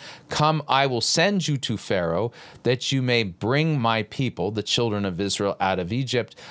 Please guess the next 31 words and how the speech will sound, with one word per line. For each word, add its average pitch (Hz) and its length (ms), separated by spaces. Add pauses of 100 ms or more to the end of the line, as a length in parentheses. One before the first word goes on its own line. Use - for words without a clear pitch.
(160)
But 120 160
Moses 113 420
said 104 220
to 98 80
God, 104 320
"Who 180 260
am 131 160
I 127 220
that 107 240
I 117 160
should 107 200
go 120 160
to 101 120
Pharaoh 143 520
and 104 240
bring 135 320
the 110 80
children 123 460
of 92 160
Israel 104 440
out 127 220
of 104 140
Egypt?" 139 560 (420)
He 113 140
said, 117 320
"But - 320
I 117 320
will 104 340
be 120 240
with 156 460
you." 82 220